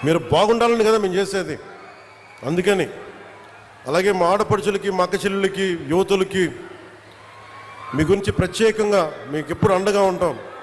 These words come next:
మీ కాళ్ళ మీద మీ నిల-, నిలబడగలిగేలా ఎంఎస్ఎంఈ పాక్స్ ఇవన్నీ వస్తూ ఉన్నాయి. మాకు కొంచెం మరింత సమయం ఇచ్చి ఎప్పుడు మాకు తోడ్పాటునివ్వాల్సిందిగా మనస్ఫూర్తిగా కోరుకుంటూ,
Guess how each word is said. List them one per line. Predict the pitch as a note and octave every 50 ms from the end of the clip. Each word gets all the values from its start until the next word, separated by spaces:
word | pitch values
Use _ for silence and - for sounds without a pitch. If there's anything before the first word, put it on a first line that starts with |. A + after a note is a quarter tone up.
| - - - - - - - - -
మీ | C#3+ E3+ F3+
కాళ్ళ | F3 E3+ F3 F#3+ G#3+ A3
మీద | G#3+ G#3+ A3 G#3+
మీ | G3+ G3
నిల-, | F3+ F3+ F3+ F3+ F3+
నిలబడగలిగేలా | D#3+ F3+ G3+ G#3 G3+ G#3 G3+ G3 G3 F#3+ F#3 F3 F#3 F#3 F3+ F3 D#3 C3 A2+ - - - - - - - - -
ఎంఎస్ఎంఈ | D3 E3+ G3 G#3 G3+ G#3 G3+ F#3+ G3 F#3+
పాక్స్ | G3 G3 F3 F#3 F#3 - F3
ఇవన్నీ | F#3 F3+ F#3+ G3+ G3
వస్తూ | F#3 F#3 F#3 - G#3 F#3+
ఉన్నాయి. | F#3 E3+ E3+ E3+ D3+ A2+ - - - - - - - - - - - - - - -
మాకు | C3 D#3+ F3
కొంచెం | E3+ F#3 F#3 F#3 E3+ E3
మరింత | E3+ G3 A3+ A3 A3
సమయం | - - F#3+ F#3+ G#3 A3 A3 A3 G#3
ఇచ్చి | G#3 G#3 - G3+ G3 E3+ D#3 - - - - - - - - -
ఎప్పుడు | D#3 F3+ - - - G#3+
మాకు | G3+ G3+ E3+ F3
తోడ్పాటునివ్వాల్సిందిగా | - F3 F#3+ F#3 - - G3+ G3 F#3+ F#3+ F3+ F3+ F3 F#3+ F3+ E3+ - - F#3+ E3+
మనస్ఫూర్తిగా | D#3+ E3 E3+ E3 - - F#3 F3 E3 F3
కోరుకుంటూ, | E3 - D#3+ E3+ D#3+ D#3+ E3 E3+ E3 D#3+ F#3 G3